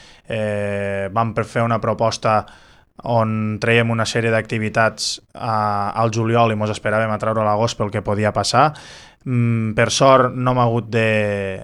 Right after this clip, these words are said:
de plaçar cap acte més que els que hem hagut de plaçar pel, pel temps, o un cas puntual com va ser el monòleg, que el vam haver de, de substituir, de canviar de dia pel, pel positiu de la monologuista. Eh,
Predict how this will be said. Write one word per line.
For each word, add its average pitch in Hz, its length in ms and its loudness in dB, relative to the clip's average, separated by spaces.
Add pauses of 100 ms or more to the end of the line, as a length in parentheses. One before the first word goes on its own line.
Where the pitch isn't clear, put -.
(140)
de 113 320 -4
plaçar 113 320 0
cap 110 200 0
acte 110 380 0
més 110 380 -2
que 117 160 -4
els 107 120 -4
que - 80 -6
hem 113 120 -2
hagut 107 160 -2
de 104 120 0
plaçar 107 360 0
pel, 101 600 -4
pel 101 200 -4
temps, 113 440 -2 (480)
o 110 480 2
un 110 100 -2
cas 110 220 0
puntual 110 480 0
com 110 160 -4
va 110 100 -2
ser - 140 -4
el 107 80 -6
monòleg, 104 500 -4
que 107 100 -10
el 104 120 -4
vam 101 160 -4
haver 98 240 -4
de, 95 180 -6 (840)
de 113 120 -4
substituir, 113 640 -4
de 110 140 -6
canviar 113 260 0
de 110 140 2
dia 113 380 2 (340)
pel, 101 640 -2
pel 104 160 -6
positiu 104 560 -6
de 98 120 -6
la 95 120 -6
monologuista. 98 720 -4 (520)
Eh, 113 760 2